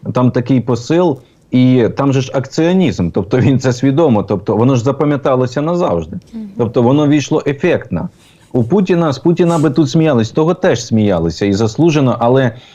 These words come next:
Speaker 1: порив, який був цей, а, такий енергії, тут цього немає.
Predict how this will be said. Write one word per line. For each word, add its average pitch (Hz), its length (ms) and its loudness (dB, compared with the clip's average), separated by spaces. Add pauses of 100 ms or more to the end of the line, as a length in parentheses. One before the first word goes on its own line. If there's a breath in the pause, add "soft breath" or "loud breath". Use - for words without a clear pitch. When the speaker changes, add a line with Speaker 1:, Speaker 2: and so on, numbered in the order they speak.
(320 loud breath)
Speaker 1:
порив, 156 360 2
який 107 360 0
був 98 300 0
цей, 90 420 -2 (380 soft breath)
а, 107 380 0
такий 117 420 0
енергії, 110 460 2
тут 151 240 -2
цього 170 220 2
немає. 156 500 0